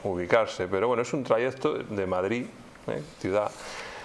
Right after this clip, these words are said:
Entonces, los carteles publicitarios que había en las farolas, ¿no? Estos cartelitos que se cuelgan, ¿no? Que cuelgan los partidos políticos, en ese tramo, que no es pe-,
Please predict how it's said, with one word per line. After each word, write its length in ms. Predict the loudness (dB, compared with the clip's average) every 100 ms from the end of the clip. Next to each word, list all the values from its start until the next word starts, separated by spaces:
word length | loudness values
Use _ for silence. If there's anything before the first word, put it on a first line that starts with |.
| -4
Entonces, 240 | 2 4 6
los 220 | 4 6
carteles 540 | 4 4 4 4 4
publicitarios 800 | 2 2 2 0 6 6 6 2
que 160 | 4 4
había 480 | 4 4 4 4 0
en 380 | 0 0 2 2
las 720 | 2 0 0 -2 -2 -4 -8
farolas, 580 | -4 6 8 8 4 0
¿no? 200 | -4 -2 -6
Estos 280 | -2 -2
cartelitos 560 | 0 0 2 -2 -2 -2
que 120 | -2
se 100 | -2
cuelgan, 440 | 2 4 4 0 0
¿no? 120 | -2
Que 80 | 0
cuelgan 320 | 0 0 0
los 120 | 2
partidos 360 | 0 2 2 2
políticos, 540 | 2 2 2 0 0
en 140 | 2 2
ese 200 | 2 6
tramo, 480 | 8 8 6 0 -2 -14 -16
que 100 | -6
no 140 | 0 0
es 100 | 0
pe-, 220 | -2 -4